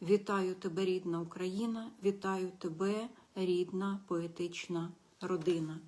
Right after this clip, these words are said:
І от сьогодні з вами я, Оксана Заєць, маю честь. А Наталя уже пише під нашим відео найважливіші, е, збори, е, найважливіші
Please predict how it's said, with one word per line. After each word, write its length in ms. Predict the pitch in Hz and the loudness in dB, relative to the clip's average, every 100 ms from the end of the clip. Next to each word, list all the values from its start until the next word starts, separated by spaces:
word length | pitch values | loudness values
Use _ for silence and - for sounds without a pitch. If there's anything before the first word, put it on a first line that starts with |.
| - - - | -18 -20 -8
І 100 | - | 4
от 200 | 208 202 | 4 4
сьогодні 500 | - 208 196 190 185 | 0 0 2 2 0
з 120 | 170 175 | -2 -2
вами 320 | 170 165 165 190 | -2 -2 -2 -2
я, 300 | 196 220 233 - | -2 -2 -6 -14
Оксана 500 | - - 160 170 170 | -14 -8 -4 -4 -6
Заєць, 640 | - 190 196 208 208 - | -6 -4 -2 -4 -8 -6
маю 340 | 170 170 165 165 | -2 0 0 -2
честь. 640 | - - 147 - - - - _ _ _ _ - - _ _ _ _ _ - - | -6 -8 -8 -14 -20 -20 -20 _ _ _ _ -20 -20 _ _ _ _ _ -20 -6
А 100 | 208 | 0
Наталя 500 | 180 185 202 202 196 | 0 0 0 0 -2
уже 360 | 190 175 180 170 - _ | -2 -4 -4 -4 -10 _
пише 480 | 196 185 - 165 165 - - _ | -2 -2 -2 -4 -6 -10 -20 _
під 300 | - 170 175 - - | 0 0 -2 -8 -4
нашим 440 | 175 170 - 165 175 - | -4 -4 -8 -8 -10 -8
відео 540 | 165 202 185 196 185 185 - - - | 0 0 2 2 2 -4 -12 -20 -2
найважливіші, 1500 | 196 202 220 220 214 202 202 202 196 196 190 - - 175 180 - - - - - - | 4 6 6 2 0 0 0 0 2 0 -2 -4 -4 -6 -6 -14 -20 -18 -20 -14 0
е, 580 | 196 185 180 185 185 196 - | 4 4 4 0 -2 -4 2
збори, 840 | 196 175 190 180 185 190 196 226 277 - - - - - | 4 4 2 4 6 6 4 0 -2 -4 -16 -20 -20 -4
е, 380 | 214 202 190 185 | 2 2 4 4
найважливіші 1500 | 196 214 202 214 208 208 208 208 202 196 - 202 190 190 - | 6 6 6 4 4 4 4 4 4 4 2 4 4 4 0